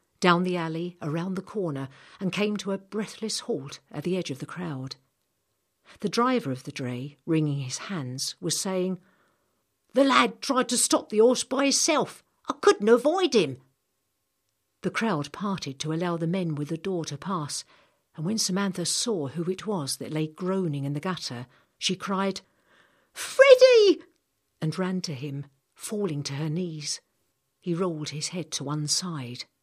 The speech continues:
but did not open his eyes. Out of the way, miss.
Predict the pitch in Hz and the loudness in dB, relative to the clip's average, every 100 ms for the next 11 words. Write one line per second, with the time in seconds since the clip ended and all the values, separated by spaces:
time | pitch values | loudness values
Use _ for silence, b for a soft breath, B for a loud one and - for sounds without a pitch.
0 | _ _ - 135 147 160 143 - 139 131 | _ _ -12 -10 -6 -6 -6 -8 -8 -8
1 | 135 131 160 147 127 117 - - _ _ | -8 -6 -6 -6 -8 -8 -8 -10 _ _
2 | _ _ _ _ _ _ _ _ _ - | _ _ _ _ _ _ _ _ _ 4
3 | 214 135 123 143 160 233 - | 4 4 0 2 4 4 4